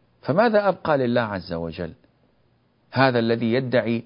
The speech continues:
للنبي عليه الصلاة والسلام ما ليس له، ولو كان يعلم الغيب لكسك-، لاستكثر من الخير وما مسه السوء، لكن هؤلاء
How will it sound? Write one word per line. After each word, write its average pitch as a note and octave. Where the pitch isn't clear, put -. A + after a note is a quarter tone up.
للنبي B2
عليه A#2
الصلاة A#2
والسلام B2
ما A2+
ليس A2+
له، G2+
ولو A#2
كان C3+
يعلم A#2+
الغيب C3
لكسك-، B2
لاستكثر D3
من C#3+
الخير E3
وما A#3+
مسه D#3+
السوء، E3+
لكن A#2+
هؤلاء D#3+